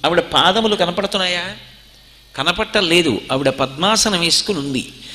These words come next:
నేను ఆవిడ పాదములు కడగాలనుకున్నాను, నేనేం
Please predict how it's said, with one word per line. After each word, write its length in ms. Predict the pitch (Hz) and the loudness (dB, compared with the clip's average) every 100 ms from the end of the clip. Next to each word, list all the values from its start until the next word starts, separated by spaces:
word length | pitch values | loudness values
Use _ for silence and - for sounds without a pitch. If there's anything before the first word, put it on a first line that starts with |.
| - - - | -16 -16 -6
నేను 400 | 143 190 180 180 | 4 4 4 2
ఆవిడ 380 | 190 175 175 170 | 4 4 4 2
పాదములు 600 | - 156 170 226 247 226 | 2 4 4 6 4 2
కడగాలనుకున్నాను, 960 | 165 160 170 175 180 139 156 131 95 92 - - - | 2 0 2 2 2 -2 0 2 0 -4 -12 -16 -2
నేనేం 440 | 190 185 202 254 | 0 2 2 0